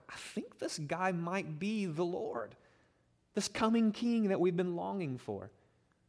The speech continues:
And last week, Jesus was talking about this,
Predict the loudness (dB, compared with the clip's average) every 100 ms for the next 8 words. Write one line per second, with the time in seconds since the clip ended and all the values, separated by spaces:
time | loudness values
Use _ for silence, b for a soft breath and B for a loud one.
0 | _ _ _ _ -8 -2 0 0 -2 -2
1 | -2 -2 -6 -4 -4 -4 -2 -4 -4 b
2 | b -2 2 2 2 0 2 4 4 2
3 | -2 -2 -6